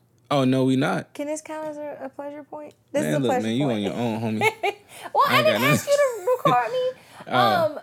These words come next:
Speaker 2: but yeah, so I do, uh, the pleasure point, and I talked about, like, porn and the, using the porn in your bedroom and everything.
Speaker 1: And interviewed a porn,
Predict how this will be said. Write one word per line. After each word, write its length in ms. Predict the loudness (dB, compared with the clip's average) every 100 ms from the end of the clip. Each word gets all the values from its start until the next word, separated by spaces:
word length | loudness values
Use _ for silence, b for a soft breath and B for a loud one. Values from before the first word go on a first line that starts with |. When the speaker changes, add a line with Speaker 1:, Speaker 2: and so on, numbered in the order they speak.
| -8 2
Speaker 2:
but 260 | 2 4
yeah, 200 | 2 2 0
so 80 |
I 160 | 0 0
do, 480 | -2 0 0 0 0
uh, 200 | -2 -4
the 100 | -6
pleasure 340 | -2 -2 0 -4
point, 200 | -6 -6
and 80 | -8
I 60 |
talked 280 | -4 -6 -4
about, 420 | -2 0 0 0
like, 220 | -4 -8 -4
porn 380 | 0 2 2 0
and 140 | 0
the, 260 | 0 0 -2
using 400 | -4 -6 -4 -6
the 80 | -6
porn 360 | -2 -2 -2
in 100 | -4
your 80 | -4
bedroom 360 | -4 -4 -4 -6
and 80 | -6
everything. 420 | -6 -8 -6 -4
Speaker 1:
And 80 | -2
interviewed 500 | 0 0 0 0 0
a 60 | -2
porn, 380 | -4 -4 -4